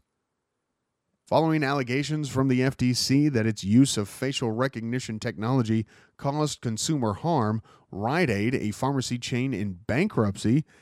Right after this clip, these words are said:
has consented to a five-year ban on utilizing such technology for surveillance. The F T C accused Rite Aid's system of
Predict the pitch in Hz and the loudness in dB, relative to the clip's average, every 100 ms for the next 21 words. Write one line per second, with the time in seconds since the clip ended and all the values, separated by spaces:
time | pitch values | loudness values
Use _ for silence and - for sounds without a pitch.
0 | _ - 143 165 135 127 135 131 139 127 | _ 0 0 2 0 0 -2 -2 -2 0
1 | 104 - 123 131 123 131 110 110 117 117 | 0 0 0 0 2 2 2 0 0 -2
2 | 101 110 127 113 110 107 107 - 113 - | 2 4 4 2 0 -2 -6 -4 -6 -6
3 | - 104 101 101 95 104 - 95 - 95 | -8 -8 -6 -6 -6 -8 -6 -6 -6 -8
4 | 92 95 139 131 80 60 - - - _ | -6 0 4 4 2 -4 -14 -18 -20 _
5 | _ - 104 104 - 104 - 110 95 127 | _ 2 6 6 4 0 2 2 2 4
6 | 120 101 92 113 110 107 95 - 123 135 | 4 4 2 2 2 0 -2 -4 -4 0
7 | 107 | 0